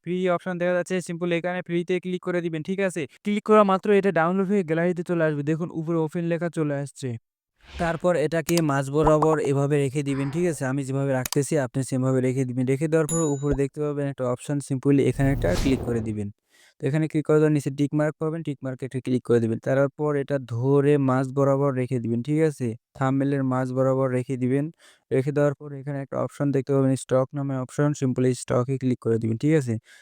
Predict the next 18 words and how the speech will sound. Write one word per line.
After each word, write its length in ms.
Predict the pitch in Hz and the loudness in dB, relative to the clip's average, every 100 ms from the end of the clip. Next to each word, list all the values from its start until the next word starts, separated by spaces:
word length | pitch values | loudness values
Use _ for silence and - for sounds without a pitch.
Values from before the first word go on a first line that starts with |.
| _ | _
তারপর 300 | - 131 151 | -4 -2 0
এই 160 | 143 139 | 2 2
যে 60 | 135 | 2
অপশনটা 420 | 131 - 139 143 | 0 -2 -2 0
বন্ধ 220 | 123 123 135 | 0 0 0
থাকতে 300 | 139 131 143 | -2 -6 -8
পারে 180 | 139 | -6
আপনি 220 | 135 139 139 | -6 -6 -6
এটা 260 | - 131 135 _ 135 | -2 -2 -4 _ 0
on 140 | 135 | 2
করে 200 | 127 120 | 2 0
দিবেন, 200 | 113 117 | 2 0
ঠিক 140 | 117 143 | 0 -2
আছে? 140 | 123 | -2
এটা 120 | 120 117 | 0 2
on 100 | 123 | 2
করে 200 | 123 117 | 0 -4
দিবেন। 260 | 113 117 | -2 -2